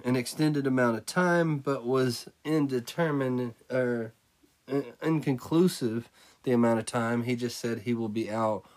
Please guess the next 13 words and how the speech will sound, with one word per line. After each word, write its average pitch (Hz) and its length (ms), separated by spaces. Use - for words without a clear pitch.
for 110 280
a 107 100
while. 104 600
They 117 400
dislocated 147 760
his 113 140
finger, 175 460
and 120 120
they 120 100
were 120 140
not 135 400
able 131 400
to, 113 600